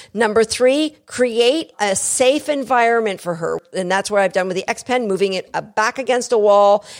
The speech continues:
and covering it on three sides. And then you want to have, no, rank your reinforcers. In podcast number fifty-nine, I gave you an exercise where I told you it's really important to know what's really high ranking and what's lower ranking.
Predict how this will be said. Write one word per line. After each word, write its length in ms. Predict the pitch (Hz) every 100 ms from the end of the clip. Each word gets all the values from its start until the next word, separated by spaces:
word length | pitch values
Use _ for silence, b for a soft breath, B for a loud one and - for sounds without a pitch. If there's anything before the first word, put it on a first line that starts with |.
| B -
and 300 | 185 180 175
covering 440 | 220 196 202 196
it 240 | 190 - -
on 220 | 180 185
three 220 | - 185
sides. 440 | 170 175 170 - - B B B B B B B B _
And 480 | 277 415 311 285 262 -
then 300 | 269 381 403
you 140 | 392
want 340 | 285 254 247 -
to 80 | 277
have, 640 | - 240 220 214 214 196 _ _
no, 680 | 220 240 311 294 226 202 208 _
rank 540 | 202 208 277 349 370 247
your 320 | 247 262 269
reinforcers. 960 | 247 254 247 - 196 190 - 151 135 - - -
In 160 | 208 208
podcast 500 | 302 330 381 320 -
number 300 | 240 208 208
fifty-nine, 880 | 269 254 233 220 339 381 - 131 -
I 120 | 175
gave 180 | 196 190
you 140 | 190
an 80 | 185
exercise 580 | 185 - 226 220 214 180
where 80 |
I 60 | 180
told 240 | 190 180
you 80 | 175
it's 120 | 165
really 220 | 208 269 277
important 340 | 233 240 208
to 80 | 196
know 340 | 190 208 208
what's 340 | 214 202 240 -
really 280 | 226 247 254
high 260 | 240 214
ranking 440 | 214 196 202 220 196
and 140 | 175
what's 180 | 175 -
lower 320 | 180 175 170
ranking. 440 | 175 160 - 147